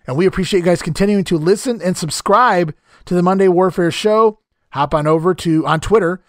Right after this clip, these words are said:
You can follow us there at Monday Warfare. You can follow our sister show, the Wrestling Memory Grenade. We're finishing up N W A in eighty-nine over there right now.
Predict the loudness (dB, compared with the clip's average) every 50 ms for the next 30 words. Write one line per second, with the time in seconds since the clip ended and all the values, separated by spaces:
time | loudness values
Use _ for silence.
0 | _ _ _ -18 -18 -14 -6 0 2 4 4 4 2 2 -2 -2 2 4 4 4
1 | 4 0 -4 -8 _ _ _ _ _ _ -8 -2 0 2 2 2 2 0 0 2
2 | 2 2 2 2 2 2 2 2 2 0 0 0 0 -2 -4 -6 -8 -4 -2 0
3 | 2 2 2 2 0 0 -2 -2 -2 -4 -4 -6 -6 -6 -6 -6 -6 -4 -2 -2
4 | 0 0 0 0 0 -2 -2 0 0 0 -2 -2 -4 -4 -2 0 0 0 2 2
5 | 0 0 0 -2 -2 0 0 0 0 -2 -2 -2 -2 -2 -2 -2 -2 -2 -2 -2
6 | 0 0 2 2 2 2 2 2 2 2 2 0 0 0 0 0 0 0 0 0
7 | 0 2 2 2 0 0 0 0 0 0 -2 -2 -4 -4 -4 -2 -2 -4 -4